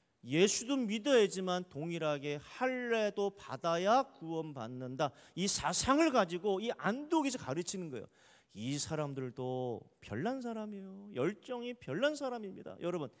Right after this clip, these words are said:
예루살렘에서 안디옥까지는요, 거리가 사백팔십 킬로예요. 부산보다 멉니다. 보통 사람들이 아니에요, 열정은.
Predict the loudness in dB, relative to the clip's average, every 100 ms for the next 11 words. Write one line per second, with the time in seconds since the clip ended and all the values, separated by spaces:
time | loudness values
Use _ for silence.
0 | _ -20 _ -2 0 2 0 -2 -2 0
1 | -2 -4 -6 -6 -2 -2 -2 -4 -4 -6
2 | -6 -6 -8 -4 -2 -2 -4 -6 -8 -10
3 | -8 -10 -10 -10 -10 -6 -6 -6 -8 -6
4 | -2 -2 -2 -2 -2 -4 -6 -8 -10 _
5 | _ _ _ _ _ _ _ _ _ _
6 | _ -20 _ _ _ _ _ _ _ _
7 | _ _ _ _ _ _ _ 0 2 2
8 | -2 0 2 2 2 0 0 -2 -2 0
9 | 0 0 -2 -6 -6 -12